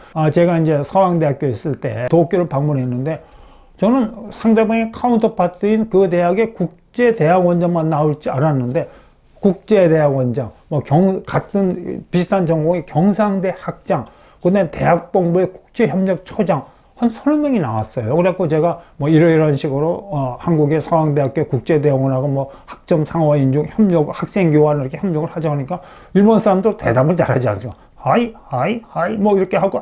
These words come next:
잘 알더라고. 자기들끼리 왔다 갔다 하더니 "자, 그럼 이 결과로서 이메일로 이렇게 주고받자." 그랬거든요. 그 저는 한, 한 일주일이나 이 주일 있으면은 이메일이 올 줄 알았어요. 미국 같은 경우는 오거든요. 근데 여러분,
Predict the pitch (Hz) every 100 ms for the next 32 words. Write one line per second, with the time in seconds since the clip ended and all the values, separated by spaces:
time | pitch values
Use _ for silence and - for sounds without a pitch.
0 | - - - 196 190 185 170 180 - 165
1 | 170 190 165 170 156 - - - - 185
2 | 175 147 - - - - - 165 190 202
3 | 180 180 - 165 175 180 151 180 185 190
4 | 196 180 175 170 156 160 151 185 165 160
5 | 147 147 135 131 143 202 - - - -
6 | - 226 262 226 214 226 214 - - -
7 | _ - 220 220 214 180 208 - 226 226
8 | 196 190 214 226 131 147 190 185 151 156
9 | 156 220 185 175 180 156 196 - 123 151
10 | - 233 156 104 147 113 135 143 139 180
11 | 226 226 196 175 156 214 247 170 143 127
12 | 123 175 - _ _ - 151 156 123 104